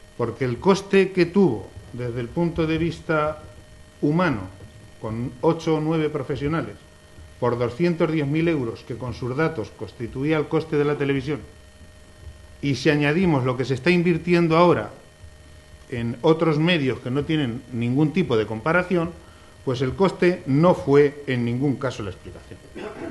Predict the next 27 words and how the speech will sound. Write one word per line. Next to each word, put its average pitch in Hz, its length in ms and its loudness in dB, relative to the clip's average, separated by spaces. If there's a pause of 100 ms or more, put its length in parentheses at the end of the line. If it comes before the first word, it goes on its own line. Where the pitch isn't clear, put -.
La 123 80 -4
explicación 131 460 -2
debió 117 220 -2
ser 98 140 -10
otra. - 220 -16 (960)
Y 131 140 -2
ya 165 180 8
solo 147 240 4
dos 135 200 0
o 120 60 -6
tres 131 440 -2
apuntes. - 440 -12 (760)
Decía 113 300 0
usted, 147 240 2
señor 151 180 -2
Martín 143 280 -2
Gaitero, 151 360 0
que 135 80 -4
la 113 120 -8
página 135 360 -4
web, 147 420 -2
eh, 123 320 -8
cuando 117 280 -4
gobernaba 113 420 -2
el 143 80 0
Partido 131 380 -2
Socialista. 123 600 -2